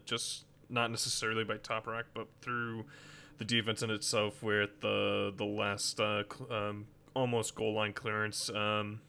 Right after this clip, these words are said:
by Marvin Hitz that, uh, Manuel Akanji stopped, uh, with his <laughs> last second kinda, like, foot, uh, trap, which was very interesting. Um, followed by, of course, the two-footed,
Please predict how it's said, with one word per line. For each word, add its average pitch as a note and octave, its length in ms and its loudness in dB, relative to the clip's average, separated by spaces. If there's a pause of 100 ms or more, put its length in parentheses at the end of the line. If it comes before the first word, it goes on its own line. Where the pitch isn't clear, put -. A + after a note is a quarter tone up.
(320)
by A2 100 6
Marvin G#2+ 340 4
Hitz G#2+ 300 0
that, G2+ 260 2
uh, G2+ 380 0 (100)
Manuel G#2+ 640 0
Akanji G#2+ 500 -2
stopped, G#2+ 480 0
uh, G#2+ 300 0
with A2 160 -6
his G#2+ 300 -2
<laughs> - 0 -
last A2+ 280 2
second G#2+ 400 0
kinda, G#2+ 200 -2
like, G#2 220 -4
foot, - 280 -2 (240)
uh, G#2+ 200 2
trap, A2+ 380 -2
which A2+ 160 -6
was A2 240 -4 (720)
very C3 220 6
interesting. B2+ 480 0 (260)
Um, G2+ 500 -2 (200)
followed G#2+ 380 4
by, G#2+ 160 4
of G2+ 340 2
course, G#2 280 -2
the G#2+ 140 0
two-footed, G#2 720 -2